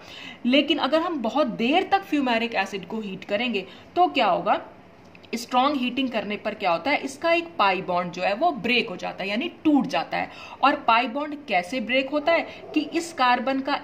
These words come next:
एक electron इसके पास और इसका एक electron इसके पास, यानी यहाँ पर homolysis होती है। देखिए homolysis का क्या मतलब है वो मैं अभी आपको बता देती हूँ। Suppose हमारे पास ये एक carbon carbon का bond है और एक carbon और chlorine का bond है,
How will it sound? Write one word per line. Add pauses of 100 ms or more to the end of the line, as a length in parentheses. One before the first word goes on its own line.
एक
electron
इसके
पास
और
इसका
एक
electron
इसके
पास,
यानी
यहाँ
पर (120)
homolysis
होती
है। (300)
देखिए
homolysis
का
क्या
मतलब
है
वो
मैं
अभी
आपको
बता
देती
हूँ। (460)
Suppose
हमारे
पास
ये
एक (100)
carbon (120)
carbon
का
bond
है (400)
और
एक
carbon
और
chlorine
का
bond
है,